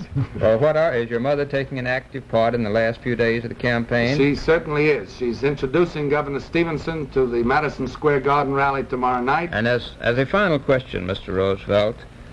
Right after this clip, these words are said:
Speaker 1: uh, do you expect any dramatic moves in the last part of the campaign?
Speaker 2: No, I don't look for any dramatic moves. Uh, I think that General Eisenhower shot his wad when he said he'd go to Korea personally. What he'd do when he got there, he didn't say.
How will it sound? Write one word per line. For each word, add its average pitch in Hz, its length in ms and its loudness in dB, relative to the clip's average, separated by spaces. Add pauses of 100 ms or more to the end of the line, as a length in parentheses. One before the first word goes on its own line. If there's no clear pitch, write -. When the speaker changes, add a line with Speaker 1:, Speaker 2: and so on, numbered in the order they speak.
(360)
Speaker 1:
uh, 110 480 4 (160)
do 107 80 -4
you 160 120 4
expect - 580 -4
any 123 420 0 (220)
dramatic 117 600 2
moves 113 720 0
in 92 140 -2
the 92 80 -4
last 104 360 2
part 98 200 2
of 95 80 -2
the 98 60 -2
campaign? 98 840 0 (480)
Speaker 2:
No, 147 200 6
I 156 140 2
don't 175 260 0
look 156 160 2
for 151 140 0
any 170 180 2
dramatic 131 480 -2
moves. 151 440 0
Uh, 113 220 -2
I 117 140 -2
think 143 280 0
that 139 140 2
General 135 300 0
Eisenhower 131 560 -2
shot 147 240 0
his 123 160 0
wad 139 260 2
when 135 140 -2
he 127 80 0
said 139 180 0
he'd 127 140 0
go 139 140 4
to 131 60 0
Korea 127 360 2
personally. 170 580 -2 (300)
What 135 240 2
he'd 147 140 0
do 180 140 4
when 160 120 2
he 147 80 -2
got 170 240 -2
there, 156 160 0
he 139 120 0
didn't 127 260 0
say. 117 320 -4